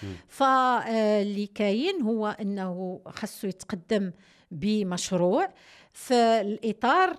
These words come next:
Speaker 2: وبالشروط المنصوص عليها اللي كيأطرها صندوق التماسك الاجتماعي، وديك الساعات كيتدرس المشروع ديالو. طبعًا، آه، غادي، آه، ي-، ي-، آه، يخرج،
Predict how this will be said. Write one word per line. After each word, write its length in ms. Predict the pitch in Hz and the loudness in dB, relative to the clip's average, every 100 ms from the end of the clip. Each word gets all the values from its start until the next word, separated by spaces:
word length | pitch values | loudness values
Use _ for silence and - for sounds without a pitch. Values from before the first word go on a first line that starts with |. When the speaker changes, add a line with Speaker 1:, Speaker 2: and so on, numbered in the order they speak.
| _ | _
Speaker 2:
وبالشروط 1080 | - 226 233 - - 254 247 302 269 - - | -2 2 2 0 -2 0 2 4 2 0 -4
المنصوص 500 | 208 220 214 214 - | -2 -2 -2 -6 -4
عليها 720 | - 190 175 170 196 311 339 _ _ _ 185 | -2 -2 0 0 2 2 -2 _ _ _ -6
اللي 280 | 196 285 | -2 0
كيأطرها 840 | 311 277 262 - - 214 196 190 185 | 0 -2 -4 -4 -2 0 2 0 -2
صندوق 600 | 180 - 214 202 214 202 - | -10 -4 -2 0 0 -2 -4
التماسك 680 | - 185 180 170 - 175 175 | -8 -6 -4 -6 -10 -12 -10
الاجتماعي، 760 | 139 - - 156 151 - 349 - - - 240 | -10 -10 -8 -6 -6 -4 -6 -8 -20 -14 -4
وديك 160 | 330 | -4
الساعات 580 | - - 330 226 262 269 | -4 -2 0 2 0 -2
كيتدرس 640 | - 214 - 381 349 339 254 | -8 -10 -4 -2 0 -2 -4
المشروع 400 | 220 - 196 156 | -4 -2 -2 -2
ديالو. 540 | 147 175 165 220 381 427 453 453 | -2 -2 0 -2 -2 -2 -2 -2
طبعًا، 400 | 196 165 208 262 180 151 156 - - - _ - | -4 -4 -4 -4 -4 -6 -10 -14 -20 -20 _ -8
آه، 80 | 185 | -6
غادي، 600 | 190 185 190 175 175 165 | -4 -6 -6 -8 -6 -6
آه، 300 | 165 165 170 | -6 -6 -8
ي-، 920 | 202 202 190 180 220 226 214 202 185 | -10 -12 -12 -12 -12 -12 -12 -10 -8
ي-، 40 | 180 | -6
آه، 400 | 170 165 160 95 | -6 -6 -8 -10
يخرج، 640 | 190 - 294 349 226 165 | -12 -8 -4 -2 -2 -4